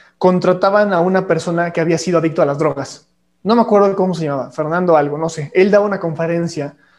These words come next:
en función de la adicción a las drogas y el peligro de las drogas. Y él fue un drogadicto de esos cabrones y se recuperó.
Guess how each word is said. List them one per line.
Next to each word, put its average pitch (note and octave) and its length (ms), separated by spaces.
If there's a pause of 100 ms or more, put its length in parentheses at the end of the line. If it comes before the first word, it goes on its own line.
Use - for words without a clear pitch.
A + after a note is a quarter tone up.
(320)
en C#3+ 140
función D#3+ 340
de F#3+ 60
la E3+ 80
adicción D3+ 340
a F3 40
las D3+ 180
drogas D#3+ 280
y - 40
el D3+ 120
peligro E3 640
de D#3 80
las D#3 120
drogas. G#3+ 280
Y F3 160
él G#3 140
fue A3 160
un A3+ 80
drogadicto F3+ 540
de F3+ 100
esos G#3 220
cabrones E3 680 (640)
y F#3+ 80
se F#3+ 180
recuperó. D#3 580